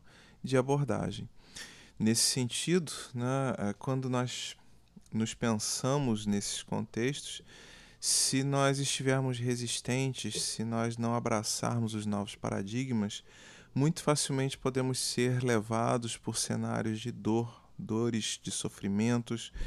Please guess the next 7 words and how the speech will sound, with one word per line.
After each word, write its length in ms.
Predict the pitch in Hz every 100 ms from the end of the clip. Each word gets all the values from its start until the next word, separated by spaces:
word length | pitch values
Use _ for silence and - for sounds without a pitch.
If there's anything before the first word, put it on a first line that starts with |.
| - - -
de 120 | -
revoltas, 880 | 113 98 95 101 117 117 117 104 101
de 100 | 101
depressões, 920 | 101 98 98 - - 104 113 117 110
de 280 | 101 107 104
desesperança. 1400 | 110 110 120 110 113 120 - 120 113 95 98 - - - - - - - - - - -
Mas, 760 | 110 110 101 101 - - -